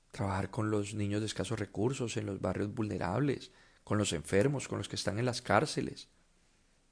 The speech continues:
Es un tiempo privilegiado de caridad. Y como Navidad es todos los días, pues se extiende ese tiempo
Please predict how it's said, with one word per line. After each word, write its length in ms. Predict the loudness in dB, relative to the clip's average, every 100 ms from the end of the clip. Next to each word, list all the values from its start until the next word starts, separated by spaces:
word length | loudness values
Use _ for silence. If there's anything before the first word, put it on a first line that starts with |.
| _ -16
Es 160 | -12
un 100 | -10 -12 -20 _ _ _
tiempo 1080 | 10 12 12 8 8 12 12 12 8 -10 -20 _ _ _ _ _ _ _
privilegiado 800 | 10 10 10 8 6 4 2 4 2
de 100 | -2
caridad. 380 | -8 -10 -14 -20 _ _ _ _ _ _ -20 _ 0
Y 80 | 6
como 200 | 8 8
Navidad 340 | 10 10 10 8
es 100 | 6
todos 160 | 6 6
los 100 | 6
días, 260 | 2 0
pues 160 | -2 -6
se 60 |
extiende 440 | -4 0 4 4 2
ese 120 | -2
tiempo 440 | -4 -6 -6 -12